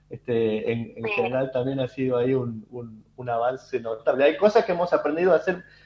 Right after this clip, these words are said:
Speaker 1: mejor, claramente, ¿no? A pesar de la, de las
Speaker 2: Seguro.
Speaker 1: dificultades, ¿no?
Speaker 2: Seguro.
Speaker 1: Eh, bueno, eh, vamos a estar atentos, por supuesto, a cómo, cómo avanza el diálogo.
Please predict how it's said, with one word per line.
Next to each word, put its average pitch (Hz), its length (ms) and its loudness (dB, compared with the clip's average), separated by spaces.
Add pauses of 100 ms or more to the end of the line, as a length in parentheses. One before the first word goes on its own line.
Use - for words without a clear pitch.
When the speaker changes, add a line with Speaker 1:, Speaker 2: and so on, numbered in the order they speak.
(140)
Speaker 1:
mejor, 143 580 4
claramente, 120 480 0
¿no? 160 160 0
A 156 100 -2
pesar 139 280 -2
de 139 100 0
la, 117 500 0
de 123 60 -10
las 120 120 4
Speaker 2:
Seguro. 117 160 -2
Speaker 1:
dificultades, 117 460 -2 (760)
¿no? 156 180 -14 (420)
Speaker 2:
Seguro. 123 240 4
Speaker 1:
Eh, 107 680 -4
bueno, 139 440 6
eh, 131 720 2
vamos 180 320 2
a 175 40 -8
estar 160 140 2
atentos, 135 260 0
por 123 120 -2
supuesto, 143 240 -2
a - 60 -4
cómo, 135 360 0
cómo 135 140 0
avanza 139 280 -2
el 127 60 -2
diálogo. 156 920 4